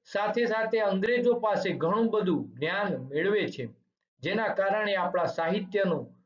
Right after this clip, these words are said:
ઘણી બધી મોટી સેવા થઈ છે. સ્વામી દેવાનંદ પાસે છંદ અને અલંકાર ભાષાનો અભ્યાસ કરે છે. સ્વામિનારાયણ મંદિરમાં સંસ્કૃતનો અભ્યાસ પણ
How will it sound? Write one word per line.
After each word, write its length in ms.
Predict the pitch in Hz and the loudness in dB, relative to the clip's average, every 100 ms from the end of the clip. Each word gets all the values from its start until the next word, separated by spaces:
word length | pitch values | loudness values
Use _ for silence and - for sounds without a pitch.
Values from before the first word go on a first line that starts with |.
| _ 123 | _ -4
ઘણી 240 | 170 208 | -2 0
બધી 300 | 180 170 175 | -2 -2 -2
મોટી 420 | 160 165 165 156 | -4 -6 -6 -12
સેવા 360 | 147 151 151 127 | -8 -4 -2 -2
થઈ 280 | - 147 202 | -6 -10 -10
છે. 240 | - 117 _ _ _ _ _ _ | -16 -20 _ _ _ _ _ _
સ્વામી 420 | 185 220 247 233 196 170 | 0 2 4 4 2 0
દેવાનંદ 580 | 180 226 262 262 233 233 | 2 2 4 4 2 2
પાસે 400 | 220 214 226 226 214 | 0 2 0 0 0
છંદ 220 | 240 240 | 4 4
અને 200 | 220 214 | 4 2
અલંકાર 640 | 190 202 226 226 220 220 | 2 2 2 2 2 2
ભાષાનો 600 | 214 165 180 185 214 208 | 2 2 2 0 0 2
અભ્યાસ 480 | 180 - 156 214 214 | 2 2 0 0 0
કરે 300 | 220 226 226 | 0 2 2
છે. 180 | 233 240 233 - _ _ - | 2 0 -2 -16 _ _ -6
સ્વામિનારાયણ 640 | 180 208 240 254 247 240 196 | 0 2 4 4 4 2 2
મંદિરમાં 640 | 185 220 247 254 208 143 | 2 4 4 4 2 2
સંસ્કૃતનો 640 | - 202 202 196 247 247 226 | 0 -2 -2 0 -4 -2 0
અભ્યાસ 540 | 160 127 180 226 - 208 | 0 2 0 0 0 0
પણ 180 | 180 | 0